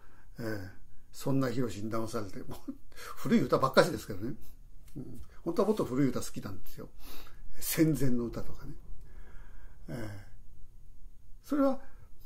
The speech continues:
あの歌詞が好き、あのフレーズが好き、ね、あのメロディーが好き、何遍も聞きたいっていう、それと落語は同じなんです。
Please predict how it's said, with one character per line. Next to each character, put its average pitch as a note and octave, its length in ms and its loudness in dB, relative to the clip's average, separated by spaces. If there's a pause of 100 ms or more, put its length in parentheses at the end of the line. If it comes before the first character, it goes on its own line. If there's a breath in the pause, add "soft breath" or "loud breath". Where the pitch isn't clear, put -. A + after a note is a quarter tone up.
(840)
あ C#4 160 0
の F#4 300 -2 (100)
歌 B3 160 0
詞 A#3+ 120 0
が D#3+ 120 2
好 - 120 -4
き、 D3+ 280 0 (280)
あ G#3+ 100 2
の C4 120 8
フ - 200 2
レ B3+ 160 8
ー G3 60 6
ズ G#3 100 4
が G3 160 4
好 - 100 -8
き、 - 320 -6 (100)
ね、 - 180 2 (600 loud breath)
あ G#3 100 0
の D#4 120 8
メ D4 120 8
ロ B3+ 120 6
デ F3+ 120 -2
ィ F3 40 0
ー - 20 0
が D3 120 4
好 - 100 -8
き、 D#3 220 -4
何 D#4 320 2
遍 F4 180 -2
も D#3+ 100 6
聞 - 40 -2
き - 220 -8
た F3+ 140 2
い D3+ 40 2
っ - 20 2
て - 240 -6
い B2+ 40 0
う、 A#2+ 100 -6 (420 soft breath)
そ - 180 -4
れ E4 80 -2
と E4+ 100 0
落 A3+ 200 6
語 G#3+ 120 2
は G3+ 160 2
同 G3+ 300 4
じ F3+ 140 -4
な E3 100 -2
ん G#2 140 -6
で - 100 -16
す。 - 240 -12